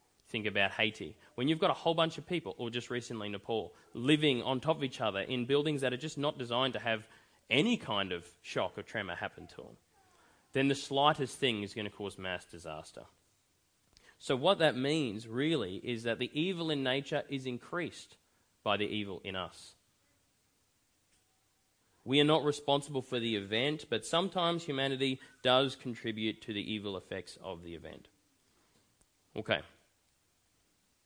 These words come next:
Number two, evil in our bodies.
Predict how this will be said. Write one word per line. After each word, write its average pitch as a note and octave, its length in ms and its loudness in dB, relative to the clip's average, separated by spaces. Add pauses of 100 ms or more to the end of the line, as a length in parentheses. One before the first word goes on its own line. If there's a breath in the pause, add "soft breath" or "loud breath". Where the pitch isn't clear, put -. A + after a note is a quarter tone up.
Number C3 160 2
two, G#2+ 200 -4 (1000)
evil A#2 380 0
in G#2+ 320 0
our F#2+ 100 0
bodies. F#2 480 -4